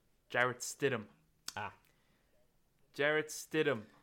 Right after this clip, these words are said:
Speaker 2: Yeah.
Speaker 1: to finish the season.
Speaker 2: Um,
Speaker 1: There's your five-point
Speaker 2: geez,
Speaker 1: swing.
Speaker 2: geez, I'd nearly backed him at the ten-point spring, uh, to be fair. But, uh, yeah, that's, uh,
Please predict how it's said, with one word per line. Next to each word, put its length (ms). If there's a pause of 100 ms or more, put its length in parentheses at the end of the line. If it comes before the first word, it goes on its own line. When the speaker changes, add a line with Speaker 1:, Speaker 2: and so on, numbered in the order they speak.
(100)
Speaker 2:
Yeah. 180
Speaker 1:
to 60
finish 260
the 140
season. 340
Speaker 2:
Um, 60
Speaker 1:
There's 280
your 80
five-point 480
Speaker 2:
geez, 80
Speaker 1:
swing. 260
Speaker 2:
geez, 200 (2250)
I'd 180
nearly 200
backed 320
him 60
at 100
the 60
ten-point 400
spring, 300 (560)
uh, 440
to 120
be 80
fair. 280 (520)
But, 180
uh, 260
yeah, 160 (240)
that's, 280
uh, 60